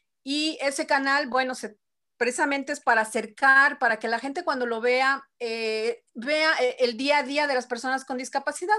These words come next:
porque, bueno, él con otros compañeritos, pues, se graba, se graba, este, eh,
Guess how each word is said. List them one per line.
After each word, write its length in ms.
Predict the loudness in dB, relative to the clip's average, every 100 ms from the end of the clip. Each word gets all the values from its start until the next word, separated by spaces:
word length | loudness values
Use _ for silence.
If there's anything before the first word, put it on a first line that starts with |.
| 0
porque, 220 | -4 0
bueno, 260 | 0 0
él 180 | -2 -2 -8 -16 -2
con 140 | 0
otros 240 | 0 -4
compañeritos, 760 | -6 0 2 2 0 -2 -4 -6
pues, 140 | -6 -6
se 100 | -4
graba, 560 | 2 4 4 4 2
se 200 | 0 -4
graba, 440 | 2 6 6 6 2
este, 680 | 0 -10 -10 -8 -10 -14 _ _ _ _ _
eh, 680 | -12 -8 -6 -6 -6 -8 -10